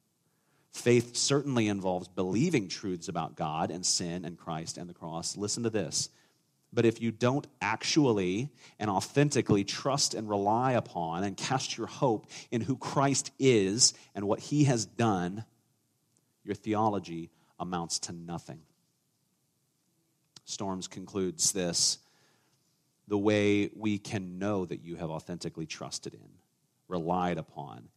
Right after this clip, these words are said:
and put your hope in Jesus is whether or not this so-called faith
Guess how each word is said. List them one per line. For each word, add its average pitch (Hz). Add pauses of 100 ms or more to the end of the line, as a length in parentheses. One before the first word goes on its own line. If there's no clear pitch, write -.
(120)
and 87
put -
your 120
hope 104
in 87
Jesus 82
is -
whether 90
or 139
not 85
this 82
so-called 90
faith -